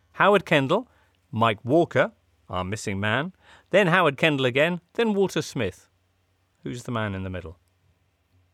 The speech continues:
After Mike Walker, before Howard Kendall again.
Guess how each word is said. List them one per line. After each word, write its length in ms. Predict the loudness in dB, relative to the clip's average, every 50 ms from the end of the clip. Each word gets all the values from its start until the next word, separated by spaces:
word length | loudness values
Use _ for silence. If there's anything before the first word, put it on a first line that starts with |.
| _ _ _ _ _ _ _ _ _ _ _ _ _ _ _ _ -8
After 280 | -6 -6 -6 -6 -8 -6
Mike 180 | -6 -6 -6 -6
Walker, 420 | -6 -6 -6 -4 -6 -6 -8 -8 _ _ _
before 500 | -20 -20 -14 -10 -6 -4 -2 -2 -2 -4
Howard 320 | -4 -4 -4 -4 -4 -4 -6
Kendall 320 | -8 -8 -8 -8 -10 -10
again. 260 | -10 -10 -12 -12 -14